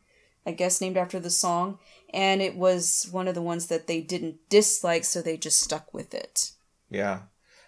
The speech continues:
Speaker 2: When I, when I try to think of a link for that, and we talked about reading the, the novella before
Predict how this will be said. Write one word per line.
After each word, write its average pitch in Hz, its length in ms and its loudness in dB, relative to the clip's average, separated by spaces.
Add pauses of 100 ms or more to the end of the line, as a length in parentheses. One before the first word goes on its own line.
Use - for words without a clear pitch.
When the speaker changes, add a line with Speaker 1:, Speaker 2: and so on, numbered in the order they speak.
Speaker 2:
When 147 180 2
I, 143 220 2
when 131 140 2
I 143 100 6
try 151 180 6
to 127 120 6
think 139 260 -2
of 127 100 2
a 104 80 6
link 110 460 -2 (120)
for 110 180 0
that, 95 340 6
and 98 200 0
we 101 80 0
talked 98 280 0
about 95 300 4
reading 92 380 0
the, 82 380 -2
the 87 120 0
novella 87 500 2
before 90 340 0